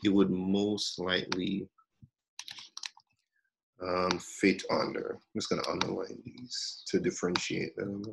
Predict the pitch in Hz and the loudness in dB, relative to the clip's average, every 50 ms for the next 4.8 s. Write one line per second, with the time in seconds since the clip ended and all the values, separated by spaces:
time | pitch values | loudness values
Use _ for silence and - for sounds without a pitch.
0 | 110 - _ _ _ _ - - 90 - 90 90 - - 101 - - 104 113 123 | -12 -16 _ _ _ _ -10 -6 -4 -2 -2 -2 -2 -2 -2 -2 -2 -4 -6 -4
1 | 127 127 123 123 127 123 120 123 123 123 - - _ _ _ _ _ _ _ _ | -4 -4 -6 -6 -6 -8 -8 -10 -10 -12 -16 -20 _ _ _ _ _ _ _ _
2 | _ _ _ _ _ - - - - - - - - _ _ _ _ _ - 98 | _ _ _ _ _ -20 -20 -20 -20 -20 -20 -20 -20 _ _ _ _ _ -10 -10
3 | 92 - - - - - 73 - - - - - - - - - - 90 - - | -8 -6 -6 -6 -6 -6 -4 -2 -2 -4 -4 -4 -16 -20 -14 -10 -8 -4 2 2
4 | 98 - 92 92 95 98 98 95 95 95 95 95 90 98 92 | 4 4 4 6 6 6 8 8 6 6 6 4 2 2 2